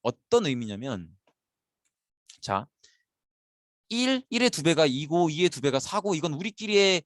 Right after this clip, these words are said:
약속이죠. 이런 기호들은. 그런데 도형이면은 예를 들어서 선분이,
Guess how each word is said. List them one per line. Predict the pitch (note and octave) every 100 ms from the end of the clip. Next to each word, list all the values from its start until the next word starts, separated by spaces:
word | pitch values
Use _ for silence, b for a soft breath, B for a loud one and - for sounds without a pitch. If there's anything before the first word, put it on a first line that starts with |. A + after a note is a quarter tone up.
| -
약속이죠. | A2+ - G#3+ F3 C3+
이런 | B2+ D3 C3
기호들은. | - D3+ F#3 B2+ G2+ F2 _ _
그런데 | - D3 D#3 C4+ _ _ _ _ _
도형이면은 | - F3 B3 A#3 F3+ C#3+ A2 G#2+ F2+ E2+ _ _ -
예를 | C#3+
들어서 | C3 A#2+ C#3+ D#3 D3+ _ _ _ _ _ _ _ - b b _ _ _ -
선분이, | A#3 A#3+ A#3 A3 A3 G#3+ F#3